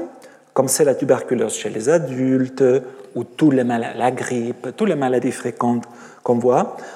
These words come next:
on utilisera des méthodes de génétique complexe, comme les études d'association qu'on verra par la suite.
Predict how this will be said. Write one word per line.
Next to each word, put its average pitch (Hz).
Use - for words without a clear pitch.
on 190
utilisera 165
des 147
méthodes 147
de 135
génétique 120
complexe, 131
comme 143
les 143
études 170
d'association 151
qu'on 135
verra 123
par 113
la 110
suite. -